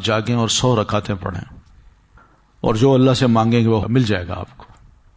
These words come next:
اب یہ سو رکعتیں میں پڑھوں، مجھے کون کہہ رہا ہے؟ ایک بندہ ہی کہہ رہا ہے نا،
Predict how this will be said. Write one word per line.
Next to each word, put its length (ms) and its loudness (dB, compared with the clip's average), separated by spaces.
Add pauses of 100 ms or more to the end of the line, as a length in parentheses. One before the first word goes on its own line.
(1040)
اب 120 -4
یہ 100 0
سو 320 0
رکعتیں 460 -2
میں 180 -2
پڑھوں، 360 -2
مجھے 200 -2
کون 340 -2
کہہ 160 -2
رہا 180 -8
ہے؟ 120 -16 (1600)
ایک 160 -6
بندہ 240 2
ہی 80 2
کہہ 140 0
رہا 200 -4
ہے 60 -6
نا، 200 -8